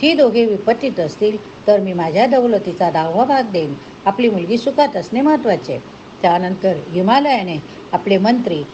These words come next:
असलेल्या प्रसिद्ध पर्वतांना त्वरेने बोलावून घेतले. त्या सर्वांना शंकराचा ठाव ठिकाणा विचारला, पण त्याच्यापैकी कुणीही त्याचे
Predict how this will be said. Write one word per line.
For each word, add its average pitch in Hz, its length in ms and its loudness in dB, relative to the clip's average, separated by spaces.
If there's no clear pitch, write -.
असलेल्या 208 540 2
प्रसिद्ध 233 560 -2
पर्वतांना 180 680 0
त्वरेने 185 460 0
बोलावून 233 400 0
घेतले. 151 320 -4
त्या 185 120 2
सर्वांना 190 640 0
शंकराचा 202 640 0
ठाव 170 260 -4
ठिकाणा 170 380 -4
विचारला, 147 480 -4
पण 269 140 4
त्याच्यापैकी 202 680 0
कुणीही 190 380 -2
त्याचे 196 420 0